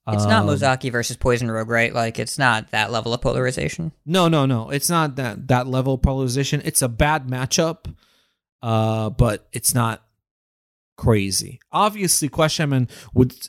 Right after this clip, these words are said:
Speaker 2: still lose to Poison Rogue and Mozaki Mage.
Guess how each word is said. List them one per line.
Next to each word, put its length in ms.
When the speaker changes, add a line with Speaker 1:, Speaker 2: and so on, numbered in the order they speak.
Speaker 2:
still 380
lose 220
to 100
Poison 480
Rogue 240
and 120
Mozaki 520
Mage. 420